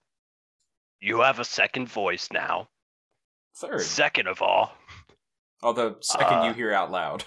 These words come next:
Speaker 2: <laughs>
Speaker 1: Huh?
Speaker 2: <laughs> Nothing. Continue.
Speaker 1: Second of all, the bird is this giant man's companion,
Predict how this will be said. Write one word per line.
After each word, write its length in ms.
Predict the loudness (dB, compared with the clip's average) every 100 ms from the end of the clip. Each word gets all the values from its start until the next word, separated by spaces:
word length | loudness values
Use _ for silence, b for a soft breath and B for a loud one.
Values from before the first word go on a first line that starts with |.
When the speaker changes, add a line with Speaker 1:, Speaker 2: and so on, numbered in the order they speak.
| -4
Speaker 2:
<laughs> 100 | -4 -6 -20 -20 _ _ _ _ _ _ b b _ _ _ _ _ _
Speaker 1:
Huh? 200 | -2 0 -2 _ _ _ _ _ _
Speaker 2:
<laughs> 540 | _ -8 -8 -6 -4
Nothing. 340 | 0 0 -2 -16 _ _
Continue. 420 | -14 -10 -10 -12 -10 -8 B B -18 _ _ _ _ _ _ -10
Speaker 1:
Second 440 | -4 -2 -2 -2
of 160 | -4 -2
all, 340 | 0 -2 -4 _ _ _ _ _ _ _ _ -10
the 80 | -6
bird 500 | 2 4 4 2 -2 -12 _ _ _ _
is 600 | -2 0 -2 -4 -8 -12 -14 _ _ _ 0
this 400 | 2 2 -6 -10 -4
giant 500 | 2 4 2 0 -4
man's 720 | 0 0 0 -6 -8 -8 -10 _ _ _ _ -14
companion, 840 | -6 0 0 0 -2 -4 -6